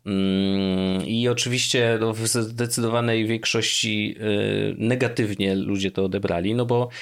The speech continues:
kto przychodząc do oddziału jakiegoś banku, po pierwsze, znaczy w ogóle ta, ta sytuacja jest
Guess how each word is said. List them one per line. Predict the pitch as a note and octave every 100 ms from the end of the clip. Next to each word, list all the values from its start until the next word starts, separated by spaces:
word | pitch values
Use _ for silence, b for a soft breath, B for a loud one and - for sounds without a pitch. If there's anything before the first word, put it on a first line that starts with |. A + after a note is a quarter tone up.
| B B B _
kto | - - B2+ C#3 C#3 C#3 _ _ -
przychodząc | - A#2 B2 B2+ C#3+ C3+ - - _ _ -
do | A2 A2+ A2
oddziału | A#2 A#2 A2 A2+ F#2+ F2+ G#2+ - _ _ _ _ _ _ _ _ _
jakiegoś | - G2+ A#2 A2+ A#2+
banku, | A#2+ A#2 G2+ - F#2+ A2+ _ _ _ _ _ _ _ _ _ _ -
po | G#2
pierwsze, | A#2 C#3 D3+ - A2+ A2 B B B B _
znaczy | C#3 -
w | D3 E3
ogóle | B3 A3+
ta, | A3 E3 D#3+
ta | - E3
sytuacja | - D#3 F3 F3+ F3+
jest | D#3 C#3+ C#3 -